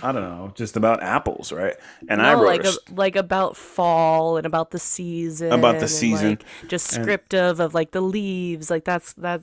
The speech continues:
Speaker 2: everybody was
Speaker 1: And
Speaker 2: kind of on the same page,
Speaker 1: and
Speaker 2: except
Speaker 1: me, I'm a fucking artist. And
Speaker 2: Okay.
Speaker 1: I wrote a story from the perspective of an apple through its life cycle. So from seed to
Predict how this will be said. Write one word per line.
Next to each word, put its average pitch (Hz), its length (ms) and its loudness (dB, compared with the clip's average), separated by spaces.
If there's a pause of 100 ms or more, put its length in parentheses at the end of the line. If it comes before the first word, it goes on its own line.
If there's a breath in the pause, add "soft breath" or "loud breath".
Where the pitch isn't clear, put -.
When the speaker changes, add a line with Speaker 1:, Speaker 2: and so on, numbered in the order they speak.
Speaker 2:
everybody 165 500 -4
was 147 180 -12
Speaker 1:
And 123 80 -4
Speaker 2:
kind 147 140 -4
of 143 100 -14
on 143 240 -12
the 156 100 -6
same 151 220 -6
page, 180 460 -2 (160)
Speaker 1:
and 113 180 0
Speaker 2:
except 107 100 0
Speaker 1:
me, 117 420 2
I'm 113 280 0
a 113 60 2
fucking 95 340 -4
artist. - 640 -6 (340)
And 92 540 -4 (100)
Speaker 2:
Okay. 101 360 -4
Speaker 1:
I 98 60 -8
wrote 98 220 -6
a 95 100 -6
story 95 680 -2
from 92 220 -8
the 90 80 -6
perspective - 1080 -4 (760)
of 127 320 4 (420)
an 98 120 -2
apple 101 640 -4 (160)
through 104 180 0
its - 140 -8
life 98 260 0
cycle. - 360 -2
So 92 180 -4
from 104 220 0
seed 156 600 0 (680 soft breath)
to 113 500 2